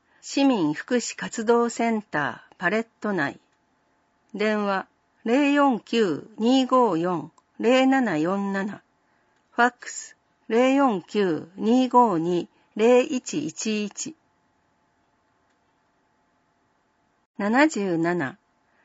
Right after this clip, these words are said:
埼玉県エルジービーティーキュー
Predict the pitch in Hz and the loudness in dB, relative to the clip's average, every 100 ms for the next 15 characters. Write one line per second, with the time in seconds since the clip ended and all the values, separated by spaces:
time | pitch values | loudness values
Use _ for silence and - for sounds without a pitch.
0 | _ _ - 254 277 262 262 269 - 170 | _ _ -4 -2 0 2 2 0 -2 -6
1 | 135 160 _ - 196 254 254 269 233 160 | -6 -12 _ -8 -2 -2 0 -2 -2 -4
2 | 214 208 - 208 202 - 202 156 | -6 -6 -6 -8 -8 -4 -2 -4